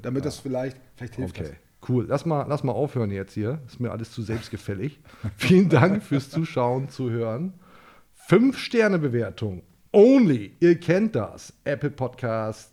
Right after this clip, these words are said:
Speaker 2: Deezer, iTunes. Überall, wo es Podcasts gibt. Instagram haben wir einen Account.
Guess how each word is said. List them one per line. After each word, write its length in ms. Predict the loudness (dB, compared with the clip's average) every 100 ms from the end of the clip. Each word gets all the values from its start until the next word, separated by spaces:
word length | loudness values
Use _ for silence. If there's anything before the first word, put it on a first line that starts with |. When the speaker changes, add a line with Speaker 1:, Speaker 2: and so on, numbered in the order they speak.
| -12
Speaker 2:
Deezer, 540 | -8 -6 -4 -4 -6 -10 _
iTunes. 1160 | -6 -4 -6 -6 -4 -4 -2 -4 -4 -8 -18 -20 _ _ -20 -20 -20 -20 -20 _
Überall, 460 | -4 -2 -2 -2 -4
wo 80 |
es 80 | -6
Podcasts 800 | -6 -8 -6 -6 -4 -6 -12 -12
gibt. 580 | -6 -6 -6 _ -20 -20 -20 -20 _ _ _ _ -20 -10
Instagram 720 | -8 -6 -8 -4 -4 -4 -4
haben 120 | -6
wir 60 | -6
einen 100 | -10
Account. 640 | -10 -8 -8 -8 -10 -14